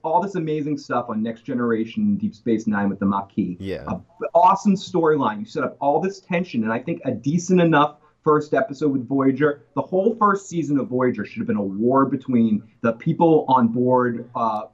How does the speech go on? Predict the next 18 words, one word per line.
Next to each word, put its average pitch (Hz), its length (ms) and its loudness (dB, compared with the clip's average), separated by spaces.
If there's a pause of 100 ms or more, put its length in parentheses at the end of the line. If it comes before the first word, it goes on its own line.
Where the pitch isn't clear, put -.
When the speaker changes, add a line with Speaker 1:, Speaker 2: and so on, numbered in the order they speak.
Speaker 1:
the 110 200 -2
Federation 143 520 0
people 170 460 0 (220)
and 120 640 2
the 117 440 4
Maquis. 117 480 2
Maybe 127 320 4
Janeway 127 760 4 (320)
wasn't 135 500 2
necessarily 135 540 -4
the 120 80 -8
captain 131 420 -2
at 139 140 -8
first, 147 260 -4
so 143 80 -8
she 127 160 -10
wouldn't 123 320 -2
be 117 140 -2